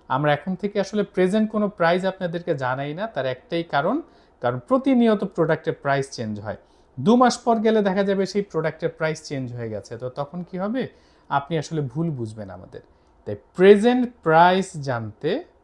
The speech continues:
অবশ্যই আপনার পছন্দের প্রোডাক্টের স্ক্রিনশট নিন, আমাদেরকে ইনবক্স করুন। এই যে আমরা দেখিয়ে দিচ্ছি প্রোডাক্টটা, দেখুন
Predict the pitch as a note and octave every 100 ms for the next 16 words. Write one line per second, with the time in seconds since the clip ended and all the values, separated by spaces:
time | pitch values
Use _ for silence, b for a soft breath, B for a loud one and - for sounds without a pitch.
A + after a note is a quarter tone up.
0 | _ - A2 A#2+ - - B3+ - _ _
1 | _ G#2+ - A#2 - - E3+ - F#3+ F#3
2 | F3+ - B2+ A2+ A2+ - - A#3+ - F3+
3 | - - F3 F3 - F3+ F3+ F#3+ G3+ A3+
4 | A3+ _ _ _ - G#2+ A#2 B2+ C3+ C3
5 | A2+ A#2 A#2 - A2+ G#2 G2 B2+ C3+ C3
6 | C3 C3 - D3+ D3+ - D#3+ - C#3+ D3+
7 | - C4+ C#3 A#2 - A3+